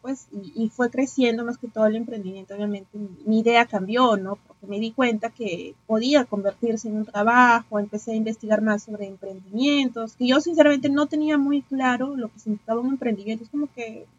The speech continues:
yo siempre, pues, yo trabajaba para empresas y no tenía muy claro el concepto, ¿no?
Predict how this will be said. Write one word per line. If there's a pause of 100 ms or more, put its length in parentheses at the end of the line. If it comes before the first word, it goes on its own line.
yo
siempre, (140)
pues,
yo (360)
trabajaba (260)
para
empresas (720)
y
no
tenía
muy
claro
el
concepto,
¿no?